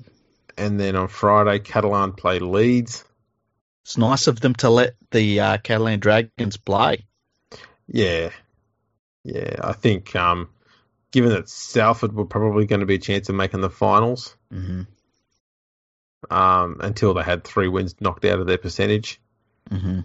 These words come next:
Speaker 1: probably felt a bit rude not to have Catalan in there, given they had a better win percentage than nearly every other <laughs> team in the comp, bar about three or four.
Speaker 2: It'd be hilarious if the Catalan Dragons won it all, hey?
Speaker 1: It'd be, oh, it'd be so glorious.
Speaker 2: Take the trophy back to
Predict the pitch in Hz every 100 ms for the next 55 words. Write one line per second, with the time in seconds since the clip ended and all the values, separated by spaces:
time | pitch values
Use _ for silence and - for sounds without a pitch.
0 | _ - 87 - 90 85 85 92 90 85
1 | 90 - 87 - 95 90 90 90 90 92
2 | 95 90 87 92 92 95 95 92 95 113
3 | 95 92 90 98 95 92 92 92 95 90
4 | 92 - 113 135 107 139 - 117 117 104
5 | 98 101 - - - 95 90 87 95 92
6 | 98 _ _ _ _ _ _ _ _ _
7 | - - 107 101 98 90 113 107 117 107
8 | - 95 - 95 90 87 - 101 90 90
9 | - 92 92 87 85 80 90 90 90 92
10 | 90 82 - 90 78 - _ _ _ -
11 | - 85 85 - - 82 - - - -
12 | 95 82 - 92 82 87 85 85 82 -
13 | - _ - - 107 - 101 - 101 104
14 | 101 90 98 98 101 98 90